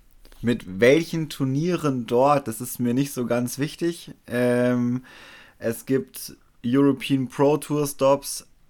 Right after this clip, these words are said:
in den Ländern, da hätte ich mega Bock drauf, sowohl in Estland als auch in Finnland. Ich bin eingeladen worden zu einer finnischen Pro Tour, die wird ja von Prodigy gesponsert, ähm,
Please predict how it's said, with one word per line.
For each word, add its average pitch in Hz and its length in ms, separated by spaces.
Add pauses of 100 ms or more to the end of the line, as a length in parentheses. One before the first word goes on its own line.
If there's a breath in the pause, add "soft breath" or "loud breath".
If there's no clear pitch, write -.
(160)
in 123 520
den 123 180
Ländern, 127 400
da 117 80
hätte 123 240
ich - 120
mega 123 240
Bock - 260
drauf, 127 340
sowohl 113 460
in 110 100
Estland 113 480
als 107 220
auch 107 120
in 98 100
Finnland. 143 500 (840 loud breath)
Ich - 220
bin 123 220
eingeladen 123 800
worden 120 640
zu 120 520 (100)
einer 110 480
finnischen 156 600
Pro 151 240
Tour, 151 360
die 127 160
wird 131 140
ja 131 60
von 120 180
Prodigy 139 380
gesponsert, 127 920
ähm, 113 760